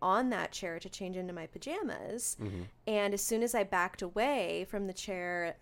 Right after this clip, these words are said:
Speaker 1: an orb-like outline of a person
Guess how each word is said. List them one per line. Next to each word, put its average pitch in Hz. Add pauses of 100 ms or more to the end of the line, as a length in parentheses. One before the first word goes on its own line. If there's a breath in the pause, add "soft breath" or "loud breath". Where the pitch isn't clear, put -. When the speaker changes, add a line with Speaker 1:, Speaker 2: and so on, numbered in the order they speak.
Speaker 1:
an 190 (260)
orb-like 214 (500)
outline 196
of 185
a 185
person 185